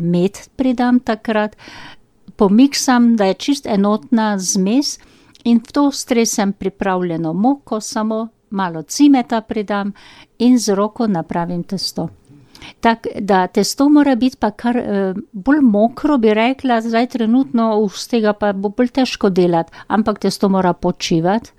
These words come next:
se bo pa tako lepo masa uredila, bi rekla, odpočila,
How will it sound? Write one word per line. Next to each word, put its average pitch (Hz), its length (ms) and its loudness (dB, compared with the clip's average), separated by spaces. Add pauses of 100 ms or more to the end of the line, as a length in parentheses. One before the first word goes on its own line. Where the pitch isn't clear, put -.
(400)
se - 220 -4
bo 185 140 -6
pa 180 180 -4
tako 185 320 -2
lepo 226 600 0
masa 202 640 0 (200)
uredila, 214 720 2
bi 190 180 0
rekla, 190 400 0
odpočila, 208 1000 0